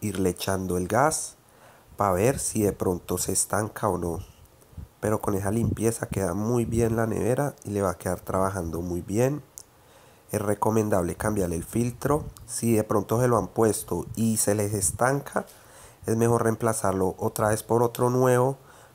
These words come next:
porque pueda que se haya contaminado tap-, o es, o se haya taponado la rejilla del filtro.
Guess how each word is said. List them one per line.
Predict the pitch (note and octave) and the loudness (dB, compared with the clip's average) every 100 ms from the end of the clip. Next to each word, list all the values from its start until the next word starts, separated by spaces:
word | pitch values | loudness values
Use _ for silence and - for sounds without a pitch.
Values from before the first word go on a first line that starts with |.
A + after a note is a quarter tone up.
| - | -2
porque | A2+ - A2+ | -2 0 -2
pueda | - G2 F2+ | 0 0 0
que | - | -2
se | G#2+ | -2
haya | G2+ F2+ - | 0 -2 -4
contaminado | F#2+ - G#2+ G2+ F#2+ G#2 B2 | -6 -2 -2 0 0 2 2
tap-, | - F#2+ - | 0 -4 -2
o | G#2 G2+ | 0 2
es, | F#2+ - - | 0 -4 -6
o | G2+ | -6
se | - | -2
haya | F#2+ F2 | -2 -2
taponado | - F#2+ G#2 G2 F2 E2+ E2+ | -2 -2 -2 0 0 0 0
la | F#2 F#2+ | 0 0
rejilla | F2+ F#2+ - E2+ E2 F2 | 0 -4 -6 -8 -4 -2
del | F2+ | -2
filtro. | - F#2 E2 - F2 | -4 -6 -6 -10 -12